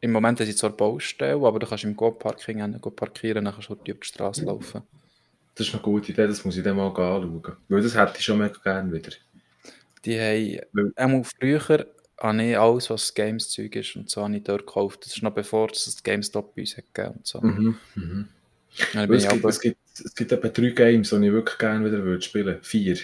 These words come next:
Speaker 2: eigentlich sogar.
Speaker 1: Tell me
Speaker 2: Ähm,
Speaker 1: more.
Speaker 2: Nintendogs, ganz klarer Fall. Pilot Wings Resort ist ja die abgespeckte Variante von Wii Sports Resort gsi, dann zumal. Was
Speaker 1: Mhm.
Speaker 2: aber einfach Pilot Wings Resort ist nur mit Umflügen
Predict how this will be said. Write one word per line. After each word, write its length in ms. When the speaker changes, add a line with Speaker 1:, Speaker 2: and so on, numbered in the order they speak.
Speaker 2:
eigentlich 360
sogar. 420
Speaker 1:
Tell 200
me 120
Speaker 2:
Ähm, 60
Speaker 1:
more. 200
Speaker 2:
Nintendogs, 840
ganz 280
klarer 340
Fall. 380
Pilot 440
Wings 260
Resort 540
ist 140
ja 60
die 120
abgespeckte 680
Variante 480
von 180
Wii 420
Sports 580
Resort 520
gsi, 340
dann 280
zumal. 580
Was 160
Speaker 1:
Mhm. 40
Speaker 2:
aber 200
einfach 280
Pilot 380
Wings 260
Resort 400
ist 120
nur 200
mit 180
Umflügen 500